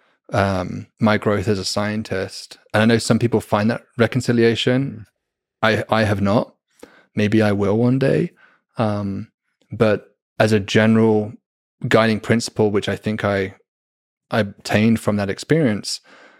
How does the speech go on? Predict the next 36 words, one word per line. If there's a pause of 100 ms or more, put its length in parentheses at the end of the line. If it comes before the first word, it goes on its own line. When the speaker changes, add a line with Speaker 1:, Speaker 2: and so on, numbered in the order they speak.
(180)
Speaker 1:
was
that
I
have
to
be
extremely
guarded (260)
about
what
I
want
to
be
true,
because (520)
it's
going
to (160)
sway
me (260)
to
say
things
which, (600)
which
are
not
true (100)
if
I'm
not
careful. (200)
And
that's
the,